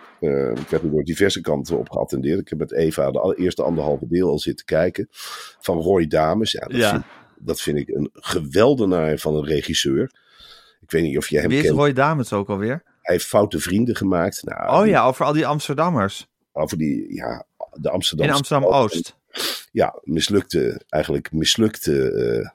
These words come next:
Speaker 1: penose, zou ik maar zeggen. En met één persoon in de hoofdrol, Verbrande Herman. Ja, dat, de redenaties van Verbrande Herman, dat vond ik zoiets fantastisch.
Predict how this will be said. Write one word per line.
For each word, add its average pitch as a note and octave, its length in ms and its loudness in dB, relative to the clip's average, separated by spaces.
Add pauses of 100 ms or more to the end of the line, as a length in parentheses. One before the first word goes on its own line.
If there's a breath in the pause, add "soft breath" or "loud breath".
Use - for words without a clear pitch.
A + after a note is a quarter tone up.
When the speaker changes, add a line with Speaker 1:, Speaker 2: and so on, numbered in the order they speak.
(340)
Speaker 1:
penose, C#2 500 0
zou C#2 160 0
ik B1+ 60 -6
maar C2+ 140 -2
zeggen. C2 360 -4 (480 loud breath)
En D2+ 400 -4
met E2 180 -2
één F#2 220 0
persoon D2+ 400 0
in C#2 80 0
de C2+ 80 -2
hoofdrol, C#2+ 440 0
Verbrande D2+ 480 0
Herman. C#2+ 560 0 (560 soft breath)
Ja, - 280 -2
dat, - 420 -6
de E2+ 160 0
redenaties F2+ 920 2
van E2+ 180 -2
Verbrande E2 480 0
Herman, D#2 600 0 (100)
dat - 360 -4 (180)
vond - 360 -4
ik E2 240 -2
zoiets A2 720 2
fantastisch. E2 600 -2